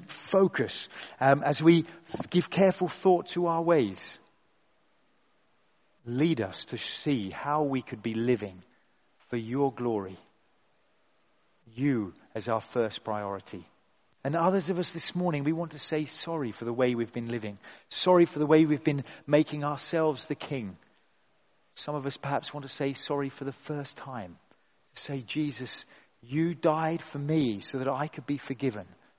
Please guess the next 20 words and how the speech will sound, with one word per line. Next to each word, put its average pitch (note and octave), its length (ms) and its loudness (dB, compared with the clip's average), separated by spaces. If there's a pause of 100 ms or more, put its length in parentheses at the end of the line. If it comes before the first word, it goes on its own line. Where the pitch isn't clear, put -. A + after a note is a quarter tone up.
(100)
Please B2+ 580 -4 (280)
fill G3 440 4
me C3 160 0
with A#2 240 0
your B2+ 240 -2
life, B2+ 720 -2 (160)
your C#3 200 4
abundant C3+ 600 -4
life. G2 480 -6 (680)
Draw F3 380 2
me D3+ 120 0
into C3 220 -4
relationship B2+ 640 0
with G#2+ 160 -12
you A2 220 -4
through - 180 -4
your A2+ 240 -4
grace C3 540 -6
and A2+ 80 -12
forgiveness G2+ 720 -10